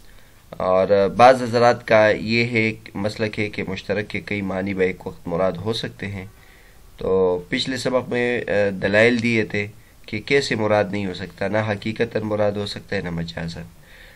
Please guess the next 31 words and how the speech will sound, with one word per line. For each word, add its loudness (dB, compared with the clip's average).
آج 2
کے -2
سبق 2
میں 4
یہ 0
بیان 6
کریں -2
گے 0
علامہ -2
صدر -8
الشریعہ -2
رحمۃ -2
اللہ -8
علیہ -6
کہ -6
احناف 0
کے -2
اس -4
مسلک -6
پر -2
اعتراض 2
ہے۔ -10
آ، -4
فریق 0
مخالف -2
ہم -4
پر -4
اعتراض 0
کرتے -6
ہیں -8
کہ، -8